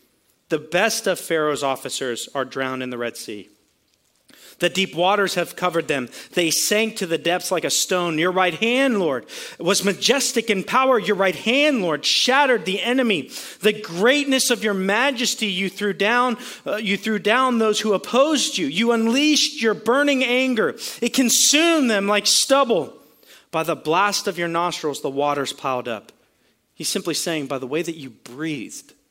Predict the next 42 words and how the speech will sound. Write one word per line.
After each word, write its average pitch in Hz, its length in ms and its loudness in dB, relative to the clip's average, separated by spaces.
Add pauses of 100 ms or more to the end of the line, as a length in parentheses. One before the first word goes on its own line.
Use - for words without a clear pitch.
(1080)
you 139 80 -10
split 151 340 -2
a 127 60 -10
sea. 123 500 -8 (1200)
The 156 80 -4
surging 175 520 -2
waters 160 360 0
stood 185 340 0
up 160 140 -2
like 156 140 -4
a 120 40 -6
wall. 143 520 -2 (220)
The 165 100 0
deep 180 260 -4
waters 175 500 2
congealed 180 640 -2
in 170 120 -4
the 156 60 0
heart 214 300 2
of 214 140 -6
the 196 60 0
sea. 196 400 0 (340)
The 208 340 -2
enemy 285 460 4
boasted. 202 720 0 (200)
And 165 100 2
how 247 160 2
many 277 220 2
of 262 80 0
us 240 160 0
need 220 160 0
to 214 80 0
know 190 120 2
this? - 520 -4
The 180 100 0
things 277 460 2
that 247 180 2
are 226 160 2
against 196 480 0
you 196 100 -2
will 165 220 0
boast. 143 680 -2